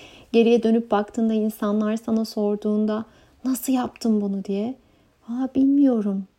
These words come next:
bunu yapmam gerekiyordu." yerine sanki, "O kadar büyük bir güç hissediyordum ki içimde, bunu yap-, yaptım." falan <laughs> diyeceği düşünebilecekken, hayır, aslında kendi adıma söyleyebileceğim,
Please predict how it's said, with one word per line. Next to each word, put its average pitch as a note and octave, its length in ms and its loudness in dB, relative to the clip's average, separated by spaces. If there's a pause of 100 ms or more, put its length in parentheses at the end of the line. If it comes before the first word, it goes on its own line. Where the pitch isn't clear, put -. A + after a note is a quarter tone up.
(380)
bunu B3+ 100 4
yapmam C4 460 4
gerekiyordu." G#3 560 0
yerine G3+ 320 2
sanki, A#3+ 540 -4 (840)
"O - 120 -14
kadar B3 480 0
büyük A#3 260 0
bir A3+ 80 0
güç A3 180 -2
hissediyordum A3+ 600 0
ki A3 140 0
içimde, G#3+ 680 -2 (100)
bunu A3+ 160 2
yap-, G#3 320 -2
yaptım." G3 480 -2
falan G3 440 0 (220)
<laughs> F4 500 -2
diyeceği G#3+ 440 2
düşünebilecekken, A3 1080 0
hayır, C4 440 4
aslında B3 720 -2 (240)
kendi B3 380 0
adıma G3 580 -2
söyleyebileceğim, F#3 1080 -4